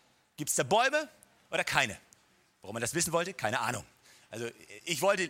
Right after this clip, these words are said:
würde lieber nach Milch und Honig und Gold und so fragen, aber er fragt nach Bäumen. Na gut, Bäume sind auch da.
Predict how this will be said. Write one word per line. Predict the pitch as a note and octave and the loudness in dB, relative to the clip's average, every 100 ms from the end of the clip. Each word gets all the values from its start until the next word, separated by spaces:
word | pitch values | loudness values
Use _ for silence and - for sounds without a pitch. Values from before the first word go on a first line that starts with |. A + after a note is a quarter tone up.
| C#3 | -2
würde | F#3 | -2
lieber | F3 E3+ | 0 0
nach | D#3 - | 0 0
Milch | E3+ F#3 | -2 -2
und | A#2 | -2
Honig | F3+ G#3+ F3+ | 0 0 -4
und | B2 | 2
Gold | F3 A3 | 4 4
und | C#3 | 2
so | A#2 | -2
fragen, | - G#2+ C#3+ - - | 2 2 0 -8 -2
aber | D3 D3+ - | 0 0 -2
er | D#3 | -2
fragt | F#3 F3 | 0 0
nach | D#3+ - | -2 0
Bäumen. | D#3+ B2 | 0 4
Na | C#3+ | 4
gut, | E3 - - | 4 2 2
Bäume | F#3 | 2
sind | D#3 | 2
auch | A#2+ | -2
da. | F2+ | -2